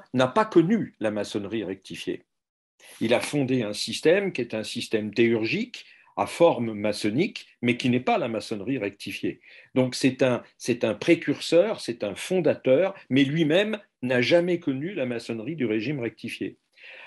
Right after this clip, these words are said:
À l'autre bout de la chaîne, le troisième, euh, Saint-Martin, Louis-Claude de Saint-Martin, lui a été maçon, c'était un disciple de Martinez, il a connu, bien entendu, euh, Villermoz et la fondation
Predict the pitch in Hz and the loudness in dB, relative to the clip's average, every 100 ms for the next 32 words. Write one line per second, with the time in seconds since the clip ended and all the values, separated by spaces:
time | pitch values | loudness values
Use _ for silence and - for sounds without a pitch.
0 | - _ _ _ - 131 233 220 - 139 | -20 _ _ _ 2 6 6 4 0 0
1 | 139 135 107 - - 208 214 147 117 - | 0 -2 -2 0 0 0 -2 -4 -6 -2
2 | 143 147 120 147 135 104 90 _ 101 98 | 0 0 2 0 0 -6 -12 _ -10 -8
3 | 101 101 - - 123 110 104 - 202 220 | -8 -10 -10 -2 0 0 -4 -4 -4 0
4 | 131 123 - 135 101 101 - 98 95 - | 0 0 0 -4 -4 -8 -6 -6 -6 -2
5 | 90 113 135 147 160 - _ _ 104 107 | 0 2 2 2 0 -2 _ _ -4 -4
6 | 104 101 107 104 214 220 - 113 113 104 | -2 -2 -2 -2 -6 -6 -8 -4 -4 -4
7 | 98 110 - 120 98 92 90 - 104 127 | -6 -8 -6 -6 -6 -12 -12 -12 -6 -2
8 | 190 170 - - 240 165 - 156 147 151 | -2 -4 -12 -2 0 0 4 4 6 4
9 | 127 _ _ _ 92 120 110 107 113 107 | 2 _ _ _ -6 -6 -6 -6 -8 -6
10 | 117 98 _ _ - 104 117 120 110 120 | -10 -12 _ _ -8 -6 0 2 2 0
11 | 120 104 110 - 120 107 95 - 151 113 | -2 -4 -6 -2 0 0 -4 -4 -2 -2
12 | - - 117 | -2 -6 -6